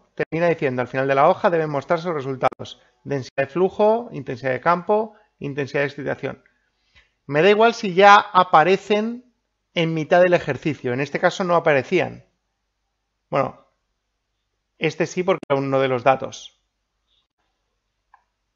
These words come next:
Pero incluso aunque os pudi-, si os pidiese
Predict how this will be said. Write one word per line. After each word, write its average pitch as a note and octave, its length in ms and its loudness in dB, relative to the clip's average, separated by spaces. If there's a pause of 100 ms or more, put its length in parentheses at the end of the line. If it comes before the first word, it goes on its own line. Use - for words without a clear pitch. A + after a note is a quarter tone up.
(120)
Pero D3+ 200 0
incluso D#3 440 -2
aunque D3+ 560 2
os D#3 280 -6
pudi-, D3+ 260 -8
si D3+ 220 -6
os D3 100 -2
pidiese G3+ 880 2